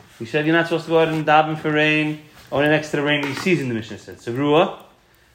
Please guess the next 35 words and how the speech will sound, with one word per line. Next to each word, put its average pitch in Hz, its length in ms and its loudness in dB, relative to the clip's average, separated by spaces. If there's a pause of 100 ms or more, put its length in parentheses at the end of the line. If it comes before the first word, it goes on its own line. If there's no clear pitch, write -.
(160)
we 117 80 -2
hold, 127 340 0
Sheila, 170 800 2 (340)
Raskara, 151 800 2
Chodom 156 280 2
Ilsa. 113 440 -6
At 113 60 -16
this 185 180 -4
point, 156 340 -4 (440)
we 123 80 -12
think 143 220 -8
that 127 280 -2
both 160 240 4
referring 151 320 -4
to 127 120 -4
rain, 127 360 -2 (460)
referring 156 360 -2
to 135 100 -10
Mashav 147 360 -2
Ruch 156 120 -2
Moed 120 580 -2
Hashem, 180 320 -6 (540)
Geshem, 160 500 -2 (440)
and 180 640 4 (420)
the 127 60 -14
same 175 240 2
Talmud 156 400 2
Tov 127 160 -2
Bracha. 101 340 -6 (360)
It's - 100 -12
one 220 200 2
thing. 185 340 0 (560)
So, 123 100 -10
Gemara, 147 420 2
oh, 135 440 0